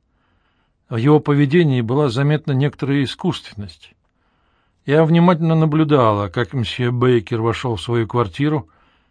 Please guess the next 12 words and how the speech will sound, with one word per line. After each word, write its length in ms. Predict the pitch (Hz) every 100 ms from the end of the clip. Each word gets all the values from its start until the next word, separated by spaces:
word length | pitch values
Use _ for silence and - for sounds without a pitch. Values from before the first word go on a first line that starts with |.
| _ _ _ _ _
Что 300 | - - 160
мне 240 | 139 147 127
теперь 380 | 120 95 117
делать? 420 | 107 117 92 85 _ _ _ _ _ _ _ _ _ _
Подняться 420 | 120 113 139 -
по 120 | 110
лестнице 680 | 127 143 - 135 - 131 131
и 40 | 117
снова 280 | 139 139
постучаться 580 | 123 127 - 104 139 -
в 60 | 123
дверь? 260 | 147 208